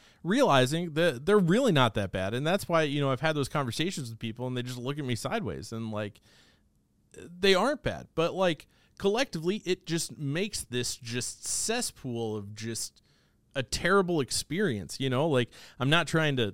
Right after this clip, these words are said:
lose any friends or anything, but, you know, a lot of people say, like, "Oh, we advocate for drivers. Oh, we're trying to improve the driver experience." Okay, the driver experience when? When they're stuck at the terminal?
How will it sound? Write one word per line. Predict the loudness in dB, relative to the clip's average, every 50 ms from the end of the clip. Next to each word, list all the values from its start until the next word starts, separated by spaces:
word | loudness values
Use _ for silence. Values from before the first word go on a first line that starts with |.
| -6
lose | -8 -4 0 2 4 4 4 2
any | 2 0 0 -2
friends | -4 -6 -4 -2 0 2 2 2 0 0 0
or | 0 0 0
anything, | 0 -2 -4 -6 -6 -6 -4 -4 -2 -2 -2
but, | -2 -4 -4 -4
you | -4 -2
know, | -2 0
a |
lot | 0 4 4 4 4
of | 4
people | 0 -2 -2 -4
say, | -4 -4 -4 -4 -4
like, | -6 -8 -8 -8
"Oh, | -4 -2 -2 0 0
we | -2 -2 0 0
advocate | 0 0 -2 -4 -4 -4 -4 -4 -4
for | -4 -6
drivers. | -4 -2 2 2 2 4 2 0 -4 -4 -12 -20 -20 -16 0 4
Oh, | 4 6
we're | 6 6 2
trying | 2 2 0 2 4 4
to | 4
improve | 2 2 0 -4 -4 0 2 4 6 6 4 4 2 0 0
the | 0
driver | 0 0 -2 0 2 4 4 2 2 2 -2 -2 -2
experience." | -6 -8 -6 -6 -6 -6 -4 -2 -2 0 0 0 -2 -4 -6 -10 -12 -14 -14 -16 _ _ _ _ _ _ _ _ _ 0 4
Okay, | 4 4 4 4 4 4 6 6 4 -2 _ _ _ _ _ -4
the | -2
driver | -2 0 4 8 8 8 8 8 6 2
experience | 2 0 -4 -4 -2 -2 -2 0 0 0 -2 -2 -4
when? | -6 0 4 4 4 4 4 0 -4 -8 _ _ _ _
When | -2 0 2 2
they're | 4 2 2
stuck | 2 0 2 2 2 2 4 2
at | -2 -2
the | -2 -10
terminal? | -10 -6 -4 -2 -2 0 0 0 0 0 0 -2